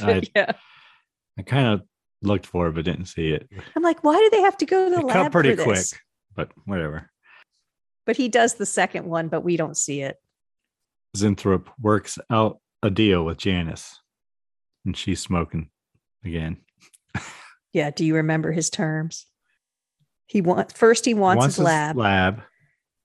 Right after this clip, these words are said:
Speaker 1: and all expenses.
Speaker 2: Yeah.
Speaker 1: He wants a small percentage of the money they make, and he wants full credit
Speaker 2: Okay.
Speaker 1: for his discovery,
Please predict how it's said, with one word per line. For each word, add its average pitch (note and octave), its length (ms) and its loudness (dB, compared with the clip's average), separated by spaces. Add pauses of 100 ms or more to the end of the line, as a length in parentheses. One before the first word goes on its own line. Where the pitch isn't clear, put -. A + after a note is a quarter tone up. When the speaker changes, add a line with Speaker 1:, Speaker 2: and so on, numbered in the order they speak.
(100)
Speaker 1:
and E3 100 -2
all D#3 200 2
expenses. D3 920 -4 (100)
Speaker 2:
Yeah. G#2+ 420 -8 (360)
Speaker 1:
He F#3+ 140 0
wants E3 240 0
a E3 60 2
small E3 340 2
percentage D3+ 800 -2 (260)
of E3+ 120 -4
the E3+ 100 2
money D#3 260 0
they E3+ 160 2
make, C3+ 460 -4 (560)
and E3 120 -2
he D#3+ 80 2
wants D#3 300 0
full E3+ 380 2
credit - 440 -4 (880)
Speaker 2:
Okay. C3 260 0 (340)
Speaker 1:
for D3 100 0
his C#3+ 120 -4
discovery, - 680 -6